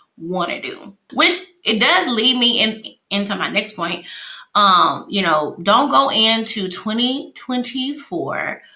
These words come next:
with a narrow definition of success. I want you to go into twenty twenty-three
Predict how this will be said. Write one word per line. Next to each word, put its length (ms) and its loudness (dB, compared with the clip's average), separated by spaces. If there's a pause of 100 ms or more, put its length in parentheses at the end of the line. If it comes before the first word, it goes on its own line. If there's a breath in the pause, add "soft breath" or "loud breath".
(340 soft breath)
with 280 -4
a 260 -2
narrow 960 2
definition 840 -4
of 160 -8
success. 840 -16 (240)
I 120 -2
want 280 -4
you 80 -8
to 80 -6
go 180 -2
into 380 -8
twenty 300 -8
twenty-three 720 -10